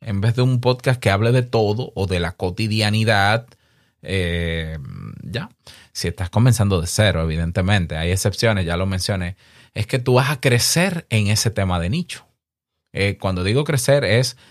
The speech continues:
te vas a formar más, vas a aprender más, te vas a mantener más actualizado en ese tema de nicho. Y quieras o no lo quieras en este momento, vas a convertirte en un referente en el tema.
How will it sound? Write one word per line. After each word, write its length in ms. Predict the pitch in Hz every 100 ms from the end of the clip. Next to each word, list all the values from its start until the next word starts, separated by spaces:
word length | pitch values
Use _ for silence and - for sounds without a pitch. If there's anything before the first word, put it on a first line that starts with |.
| _ -
te 80 |
vas 320 | 95 98 113 -
a 80 | 104
formar 420 | 101 98 95 101
más, 380 | 104 101 101 -
vas 220 | - 87 95
a 40 |
aprender 440 | - 92 90 101
más, 280 | 101 92 95
te 100 | 80
vas 180 | 80 82
a 20 |
mantener 460 | 90 92 87 90 90
más 160 | 98
actualizado 640 | 120 117 104 90 - 98 95
en 60 |
ese 180 | 92 101
tema 260 | 101 101 104
de 100 | 117
nicho. 440 | 110 95 - 113 - - - - _ _ _ _ _ _ _ -
Y 420 | 131 143 143 -
quieras 800 | - 160 170 196 214 226 - - -
o 180 | 135 127
no 300 | 131 160 170
lo 200 | 151 120
quieras 800 | - 104 101 98 92 95 95
en 120 | 90 92
este 280 | 98 -
momento, 580 | 107 101 127 156 165 139
vas 160 | 107 123
a 60 |
convertirte 560 | 123 131 120 123 127 -
en 100 | 107
un 140 | 110
referente 480 | 107 101 98 95 90
en 80 | 85
el 100 | 78
tema. 420 | - - 87 98